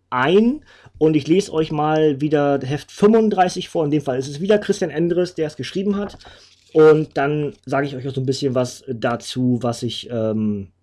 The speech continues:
bemerkenswert finde und review euch das ganz kurz, das Ding. So. Äh, das Marvel Multiverse, Multiverse wurde zerstört. Victor Van Doom hält als Gottkönig den Planeten Battleworld zusammen,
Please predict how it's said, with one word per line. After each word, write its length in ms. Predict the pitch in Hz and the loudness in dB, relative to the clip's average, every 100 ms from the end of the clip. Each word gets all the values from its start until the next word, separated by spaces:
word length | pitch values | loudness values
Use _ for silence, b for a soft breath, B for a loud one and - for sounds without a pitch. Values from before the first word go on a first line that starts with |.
| - | -2
bemerkenswert 500 | 135 131 143 131 123 | 0 2 0 -4 -2
finde 300 | 139 139 127 | 0 0 0
und 320 | 123 120 - _ - | -2 -4 -8 _ -2
review 320 | 151 123 135 | 0 2 2
euch 120 | 123 | 2
das 160 | 123 - | -2 -8
ganz 200 | 113 107 | -8 -8
kurz, 220 | 113 107 | -10 -10
das 160 | - - | -12 -10
Ding. 240 | 98 87 _ - | -10 -10 _ -2
So. 300 | 139 - _ _ _ _ - _ | 0 0 _ _ _ _ -20 _
Äh, 320 | 143 131 131 127 | 0 2 2 2
das 200 | - - | 0 0
Marvel 360 | 175 196 190 | 2 4 4
Multiverse, 680 | 160 180 180 156 160 160 - - | 6 4 4 4 4 2 -6 0
Multiverse 640 | 143 170 160 143 143 - | 4 4 6 4 4 -2
wurde 300 | 120 135 135 | 2 6 6
zerstört. 640 | 127 151 135 - 110 95 - B B B | 4 -4 -4 -2 -2 -2 -10 B B B
Victor 340 | 143 190 226 190 | 0 2 4 4
Van 180 | 165 147 | 2 2
Doom 240 | 185 196 | 2 2
hält 280 | 139 160 151 | 2 0 0
als 160 | 143 | -4
Gottkönig 480 | - 175 - 170 160 | -2 -2 0 0 0
den 160 | - 143 | -2 -2
Planeten 440 | 135 123 143 147 | 0 0 0 -2
Battleworld 500 | 123 131 139 127 123 | -4 0 2 2 0
zusammen, 480 | - 113 135 190 190 | -2 -4 0 0 0